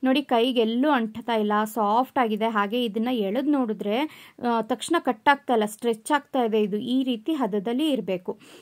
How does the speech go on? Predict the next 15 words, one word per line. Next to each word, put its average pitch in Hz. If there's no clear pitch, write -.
ಇವಾಗ 339
ಇದನ್ನ 220
ಬೇರೆ 247
ಒಂದು 214
ಬೌಲ್ಗೆ 190
ಟ್ರಾನ್ಸ್‌ಫರ್ 202
ಮಾಡಿ 202
ಇಟ್ಕೋತಾ 185
ಇದ್ದೀನಿ. 180
ಆ 370
ಬೌಲ್ಗೆ 202
ಒಂದ್ 214
ಸ್ವಲ್ಪ 269
ಎಣ್ಣೆಯನ್ನ 196
ಹಚ್ಚಿ 202